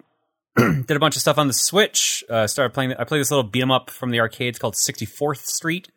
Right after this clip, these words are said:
It's a weird, uh, beat 'em up that only came out in Japan, didn't come out over here,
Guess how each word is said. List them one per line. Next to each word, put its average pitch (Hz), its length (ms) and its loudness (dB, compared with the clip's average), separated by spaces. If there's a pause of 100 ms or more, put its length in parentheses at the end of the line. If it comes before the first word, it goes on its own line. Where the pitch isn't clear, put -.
(360)
It's - 100 -12
a 123 60 -2
weird, 135 720 -2 (120)
uh, 101 240 2
beat 120 160 -2
'em 127 80 0
up 127 200 0 (520)
that 117 200 0
only 117 880 -2
came 123 140 -4
out 120 60 -2
in 107 60 -4
Japan, 127 360 -2
didn't 113 160 -6
come 113 100 -4
out 110 100 0
over 107 140 -4
here, 131 380 -6